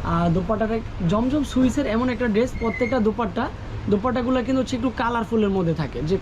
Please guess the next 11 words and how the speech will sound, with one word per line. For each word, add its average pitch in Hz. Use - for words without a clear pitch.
কালারফুলের 226
মধ্যে 240
সবার 214
পছন্দ, 226
ভালো 196
লাগে। 185
তারপর 175
হচ্ছে 208
ব্লু 190
কালারটাও 202
দেখেন, 220